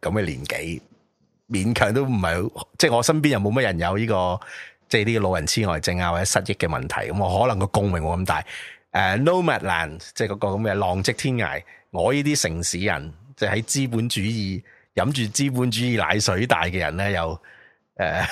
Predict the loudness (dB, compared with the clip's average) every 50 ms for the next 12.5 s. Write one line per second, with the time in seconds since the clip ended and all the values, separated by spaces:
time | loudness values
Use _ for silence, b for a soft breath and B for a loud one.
0 | B B B B B B B B B B B B B _ -4 -2 -2 -2 -2 0
1 | 0 0 0 -2 -4 -10 _ _ _ _ _ _ _ _ _ -6 -6 -2 -2 -2
2 | 0 0 -2 0 2 0 2 2 2 0 0 0 0 -2 -2 0 0 0 0 0
3 | -2 -6 -8 -8 -8 -12 -20 _ _ -2 0 2 2 4 4 4 4 4 4 4
4 | 2 2 2 2 2 0 0 0 0 0 0 0 0 0 0 -2 -2 -2 -2 -4
5 | -4 -4 -4 -4 -4 -4 -4 -6 B B B B B B B B B B B B
6 | _ -6 -6 -6 -6 -6 -4 -2 -2 -2 -2 -2 -4 -2 -4 -4 -2 -4 -4 -4
7 | -6 -6 -6 -4 -4 -4 -2 -2 -2 -2 -4 -6 -8 -8 -6 -4 -2 -2 0 0
8 | -2 -2 -4 -6 B B B B B _ -4 -2 0 0 0 0 0 0 -2 -2
9 | -2 -2 -2 -2 -2 0 -2 -2 -2 -2 -4 -4 -6 -8 -10 _ -4 -2 -2 -2
10 | -6 -4 _ 0 0 0 0 0 0 0 0 2 0 0 2 2 0 0 0 -2
11 | -2 0 0 2 2 0 0 0 -2 -2 -2 -2 -4 -4 -4 -4 -6 b b b
12 | b b b b _ -4 -2 -2 -2 -4